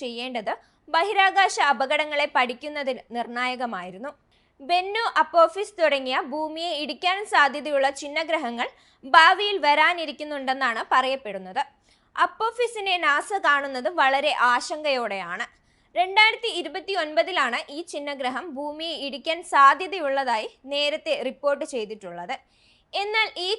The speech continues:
കാര്യങ്ങൾ അമേരിക്കൻ ബഹിരാകാശ ഗവേഷണ ഏജൻസിയായ നാസ പുതിയ പഠനങ്ങൾ പ്രകാരം തള്ളിക്കളഞ്ഞതാണ്. ഭൂമിക്ക് വളരെ അടുത്തുകൂടെ ഈ ചിഹ്നഗ്രഹം കടന്നുപോകുമെങ്കിലും ഭൂമിയിൽ കൂട്ടിയിടിക്കാൻ സാധ്യതയുള്ളതായി നിരീക്ഷണങ്ങൾ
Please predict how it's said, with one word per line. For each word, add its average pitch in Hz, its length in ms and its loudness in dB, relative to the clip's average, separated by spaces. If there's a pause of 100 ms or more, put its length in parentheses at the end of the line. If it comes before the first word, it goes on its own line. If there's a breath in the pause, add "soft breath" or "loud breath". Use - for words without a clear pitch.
കാര്യങ്ങൾ 349 400 2 (200)
അമേരിക്കൻ 294 400 -4 (120)
ബഹിരാകാശ 311 580 0 (140)
ഗവേഷണ 269 420 -2 (140)
ഏജൻസിയായ 269 720 -4 (480 soft breath)
നാസ 370 320 2 (300)
പുതിയ 311 280 -6 (140)
പഠനങ്ങൾ 294 500 0
പ്രകാരം 233 440 -2 (400)
തള്ളിക്കളഞ്ഞതാണ്. 247 960 -2 (520)
ഭൂമിക്ക് 440 520 -4
വളരെ 320 380 4
അടുത്തുകൂടെ 285 560 -2 (140)
ഈ 277 40 -12 (100)
ചിഹ്നഗ്രഹം 277 520 -8 (100)
കടന്നുപോകുമെങ്കിലും 277 960 0 (480)
ഭൂമിയിൽ 381 400 0 (120)
കൂട്ടിയിടിക്കാൻ 381 680 -2 (120)
സാധ്യതയുള്ളതായി 277 880 2 (100)
നിരീക്ഷണങ്ങൾ 311 580 -6